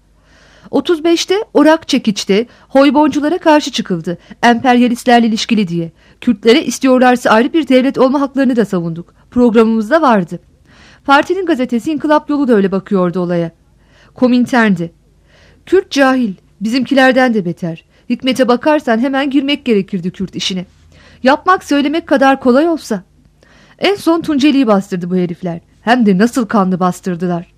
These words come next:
Doğramışlar. Tam bizim desantralizasyon kararı ile Komintern'den koptuğumuz günler. Kimse neyin ne olacağını bilmiyor. Kemalistleri tutun denmiş. Tutacağız da neresinden tutacağız? Ne yapacaksın? Tarihin yazısı kanlı.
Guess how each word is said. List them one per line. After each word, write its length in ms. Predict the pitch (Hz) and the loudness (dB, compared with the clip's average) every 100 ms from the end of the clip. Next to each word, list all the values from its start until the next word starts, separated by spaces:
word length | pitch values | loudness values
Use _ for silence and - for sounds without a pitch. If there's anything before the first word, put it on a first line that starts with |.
| - | -2
Doğramışlar. 720 | 214 220 214 208 - 185 165 _ - _ | 2 4 2 0 -4 -6 -8 _ -20 _
Tam 260 | - 381 403 | 0 2 2
bizim 280 | 294 320 277 | 0 0 0
desantralizasyon 1040 | 277 311 285 262 277 262 277 269 311 320 | 0 2 0 2 0 2 2 2 0 -2
kararı 400 | - 220 208 196 | 0 2 2 2
ile 180 | 214 277 | 0 -4
Komintern'den 720 | 285 269 277 285 269 262 302 | -2 -2 0 0 2 2 -2
koptuğumuz 520 | 302 285 - 277 233 | -2 -4 -2 -4 -4
günler. 400 | 185 175 165 170 _ _ _ _ | -6 -6 -6 -10 _ _ _ _
Kimse 340 | - 285 277 240 | -4 -2 0 2
neyin 240 | 240 220 | 2 4
ne 60 | 233 | 4
olacağını 560 | 302 247 233 220 240 | 2 0 0 0 0
bilmiyor. 480 | 226 202 175 160 - _ _ - | 0 -2 -2 -6 -12 _ _ -4
Kemalistleri 540 | 277 285 302 - 330 | 0 0 0 0 0
tutun 340 | 320 202 208 180 | 0 -4 -2 0
denmiş. 440 | 170 160 165 - _ | -2 -4 -10 -16 _
Tutacağız 580 | 208 214 196 233 320 320 | -6 -4 2 2 2 0
da 220 | 247 - - | -2 -2 0
neresinden 560 | 247 277 254 202 180 | 2 2 -2 0 -2
tutacağız? 480 | 170 175 165 165 165 _ _ _ _ _ _ | -4 -10 -8 -8 -10 _ _ _ _ _ _
Ne 100 | 220 | 2
yapacaksın? 680 | 294 330 226 208 190 - 165 | 2 2 0 0 -2 -10 -10
Tarihin 480 | - 220 220 226 254 | 0 2 4 2 2
yazısı 360 | 233 214 196 | 2 0 -4
kanlı. 380 | - 196 170 165 | -4 -4 -4 -8